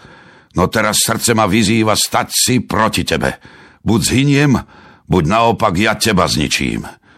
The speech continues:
Teraz však najprv si za svedkov vezmime bohov, bo oni budú nám najlepšie svedčiť a zmluvy naše nám strážiť. Bo ja ti nemienim zohaviť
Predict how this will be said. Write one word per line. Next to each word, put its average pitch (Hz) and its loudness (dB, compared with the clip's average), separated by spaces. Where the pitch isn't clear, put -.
Teraz 110 2
však 101 0
najprv 110 2
si 104 0
za 107 0
svedkov 110 0
vezmime 104 0
bohov, 76 0
bo 98 0
oni 113 0
budú 120 0
nám 117 2
najlepšie 110 0
svedčiť 80 -2
a 98 4
zmluvy 104 2
naše 92 0
nám 87 2
strážiť. 92 -2
Bo 73 2
ja 101 0
ti 113 0
nemienim 101 2
zohaviť 80 0